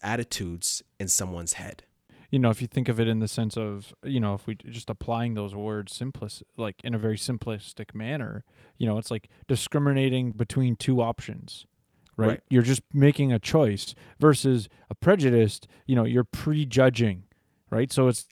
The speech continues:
Speaker 1: And
Speaker 2: not
Speaker 1: that's
Speaker 2: even
Speaker 1: some
Speaker 2: making a decision between two
Speaker 1: Right,
Speaker 2: choices.
Speaker 1: right, right,
Speaker 2: So
Speaker 1: yeah, right,
Speaker 2: it's
Speaker 1: yeah, yeah. So you're not making a decision, but it's, it's something that happens in the head, and discrimination is something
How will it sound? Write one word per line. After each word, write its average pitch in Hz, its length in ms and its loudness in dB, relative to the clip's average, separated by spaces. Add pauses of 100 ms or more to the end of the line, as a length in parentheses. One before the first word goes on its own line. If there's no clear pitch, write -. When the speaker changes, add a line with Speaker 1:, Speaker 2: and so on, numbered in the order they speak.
Speaker 1:
And 117 140 -4
Speaker 2:
not 151 120 8
Speaker 1:
that's 160 100 8
Speaker 2:
even 208 120 6
Speaker 1:
some 135 60 4
Speaker 2:
making 123 300 2
a 117 40 2
decision 117 360 0
between 107 320 0
two 107 140 -6
Speaker 1:
Right, 113 320 -2
Speaker 2:
choices. - 100 -14
Speaker 1:
right, 127 180 0
right, 123 80 0
Speaker 2:
So 117 60 0
Speaker 1:
yeah, 113 100 0
right, 143 120 -2
Speaker 2:
it's 120 40 -4
Speaker 1:
yeah, 117 140 -4
yeah. 101 120 -6
So 110 120 -6
you're 104 100 -6
not 113 160 -6
making 113 260 -8
a 104 60 -8
decision, 92 440 -8
but 87 260 -8
it's, - 180 -12
it's - 180 -8
something 98 360 -8
that 87 80 -8
happens 92 340 -8
in 90 80 -8
the 82 100 -6
head, 104 200 -6
and 92 100 -8
discrimination 90 640 -6
is 82 140 -8
something 90 460 -10